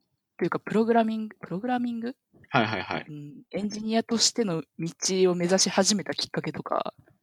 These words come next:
Speaker 1: 出会いみたいなのってなんかあったんですか？
Speaker 2: あー、なんかそれ、僕、結構以前の、あの、回とか聞かせてもらって、
Speaker 1: はいはいはい。
Speaker 2: なんか割と皆さん、なんだろうな、しょ-、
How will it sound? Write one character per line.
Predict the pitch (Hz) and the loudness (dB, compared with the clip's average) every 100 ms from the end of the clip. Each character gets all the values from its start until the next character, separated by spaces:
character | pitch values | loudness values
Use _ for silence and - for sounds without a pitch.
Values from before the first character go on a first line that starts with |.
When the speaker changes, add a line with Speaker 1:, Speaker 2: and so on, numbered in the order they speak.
| _ _ 147 - | _ _ -10 0
Speaker 1:
出 | 165 | 6
会 | 185 175 | 8 8
い | |
み | 139 | 4
た | |
い | 139 | -4
な | 139 | -6
の | |
っ | |
て | - | -6
な | 147 | -4
ん | |
か | 143 | -4
あ | 147 | -8
っ | |
た | - | -8
ん | 139 | -8
で | |
す | - | -8
か？ | - 139 _ - - _ _ | -14 -20 _ -20 -20 _ _
Speaker 2:
あ | 113 120 120 113 104 - | 6 8 8 6 4 0
ー、 | - | -6
な | 156 | -4
ん | |
か | 156 | 0
そ | 151 | 4
れ、 | 147 151 143 | 6 8 6
僕、 | - 135 - 151 143 - _ | 2 -4 4 4 4 -4 _
結 | 190 | 2
構 | 143 | 6
以 | 147 175 | 6 8
前 | 165 | 8
の、 | 120 98 92 87 _ - | 8 6 2 0 _ 2
あ | 95 | 4
の、 | 90 90 87 | 4 2 0
回 | - 117 | 6 6
と | 82 | 6
か | 82 | 0
聞 | - | -2
か | 98 | -2
せ | - | -2
て | 95 | -2
も | 95 | -2
ら | 90 | -4
っ | |
て、 | - - 107 90 60 - _ _ _ 202 | -2 2 6 6 2 -4 _ _ _ 0
Speaker 1:
は | 190 | 0
い | |
は | 175 | 0
い | 160 | -4
は | 156 | -6
い。 | 151 - | -8 -4
Speaker 2:
な | 139 | 0
ん | |
か | 123 | 4
割 | 151 185 | 6 6
と | 190 | 4
皆 | 180 185 | 4 2
さ | - 117 87 65 - | 6 6 6 0 -6
ん、 | 107 | -10
な | |
ん | 95 | -6
だ | 71 | -6
ろ | 60 | -8
う | |
な、 | - - _ _ | -14 -16 _ _
し | - | -14
ょ-、 | - | -14